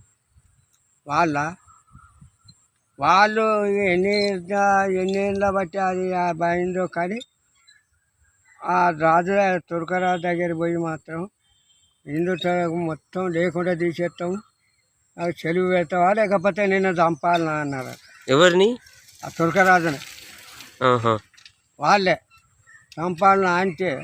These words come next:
Speaker 1: ఇక నన్ను చంపడేంది, పన్నెండింటికి రాపోండి, నేను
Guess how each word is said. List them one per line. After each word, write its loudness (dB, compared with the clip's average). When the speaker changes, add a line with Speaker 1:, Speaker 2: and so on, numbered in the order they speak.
Speaker 1:
ఇక -2
నన్ను 2
చంపడేంది, 0
పన్నెండింటికి -2
రాపోండి, -2
నేను -4